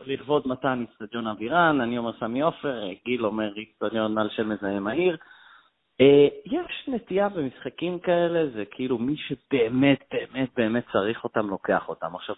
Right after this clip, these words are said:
בליגה אנחנו... אנחנו יותר צ-, היינו צריכים, ל-, בעצם, אני לא יודע אם זה יותר, אבל כאילו היינו ב-, במרוץ ו-, וכולי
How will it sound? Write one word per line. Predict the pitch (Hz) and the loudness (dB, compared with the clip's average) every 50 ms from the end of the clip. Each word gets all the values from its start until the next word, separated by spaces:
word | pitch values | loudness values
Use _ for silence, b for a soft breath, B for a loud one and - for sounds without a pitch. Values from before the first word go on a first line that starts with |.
| _ _ | _ _
בליגה | 110 101 110 135 135 - 143 139 123 | -2 2 2 2 2 4 4 4 4
אנחנו... | 113 107 104 - - - 104 107 - - b b b b b b b b b _ _ _ _ - | 4 0 -4 -10 -6 -6 -6 -6 -6 -8 b b b b b b b b b _ _ _ _ -4
אנחנו | - 123 120 127 - - 123 | 0 2 2 0 2 2 0
יותר | 107 - - 113 104 | 0 2 2 0 0
צ-, | 101 - - - - | 0 -4 -12 -6 -2
היינו | 110 110 107 104 98 | 0 2 2 2 0
צריכים, | - 95 90 - - 123 135 147 165 - _ _ | 0 -6 -8 -4 -2 -2 -2 -2 -4 -10 _ _
ל-, | 120 131 - - 175 - - - | 4 4 6 6 2 2 4 6
בעצם, | 214 226 226 226 226 208 196 | 6 6 6 6 2 0 0
אני | - - 170 | -2 -2 0
לא | 180 190 | 0 2
יודע | 190 190 | 2 2
אם | 180 170 151 | 2 2 2
זה | 156 | 2
יותר, | 139 127 - - 160 143 127 | 0 0 2 2 4 4 4
אבל | 117 104 113 110 - | 2 0 -2 -6 -6
כאילו | - - 131 120 123 110 87 | -8 -8 -6 -6 -6 -4 -4
היינו | 117 113 113 117 113 101 - | -6 -6 -8 -10 -10 -6 -4
ב-, | 104 98 95 - _ | -4 -4 -4 -4 _
במרוץ | 104 95 95 95 104 135 170 180 175 - _ - | -8 -8 -6 -4 0 2 2 2 2 0 _ -8
ו-, | 98 95 92 - | -6 -6 -6 -8
וכולי | 98 - - 113 110 104 | -12 -10 -8 -6 -6 -6